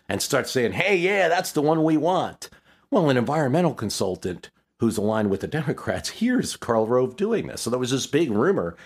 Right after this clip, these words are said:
and this news story that, well, Karl Rove really wants Howard Dean to win 'cause he's more beatable. <laughs> And, uh, that's on one side. Now, on the other side, you had Claire McCaskill, who in twenty ten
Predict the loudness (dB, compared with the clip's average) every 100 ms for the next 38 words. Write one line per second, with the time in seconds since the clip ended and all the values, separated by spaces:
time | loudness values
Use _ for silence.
0 | -4 0 0 2 0 2 0 -4 0 0
1 | 0 -2 -8 -2 -2 -2 -4 -2 2 2
2 | 2 2 2 2 -2 -2 -6 -6 _ _
3 | _ -8 -2 0 0 0 0 2 0 2
4 | 2 0 -4 _ _ -10 -6 -4 -4 -4
5 | -2 0 0 -2 -6 -10 -18 -14 -14 _
6 | _ _ _ _ _ _ _ -2 0 2
7 | 0 0 0 0 -2 -6 -4 -2 2 2
8 | 2 2 0 0 2 2 4 2 0 0
9 | 2 2 0 -2 -4 -2 0 2 0 -2
10 | -4 -4 -4 -6 0 2 2 -2 0 2
11 | 2 0 -4 -2 -2